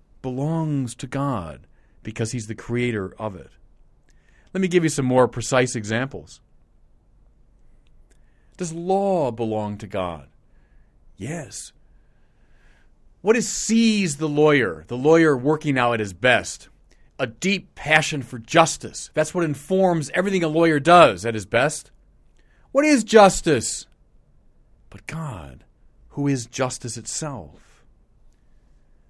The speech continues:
What sees the artist at her best?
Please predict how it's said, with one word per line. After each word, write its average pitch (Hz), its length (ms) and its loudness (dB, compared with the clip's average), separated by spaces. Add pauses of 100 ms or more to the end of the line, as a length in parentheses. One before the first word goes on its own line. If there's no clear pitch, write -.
(400)
What 190 140 -2
sees 185 720 -4
the 143 200 -10
artist 135 500 -2
at 110 120 -10
her 101 140 -12
best? 95 640 -12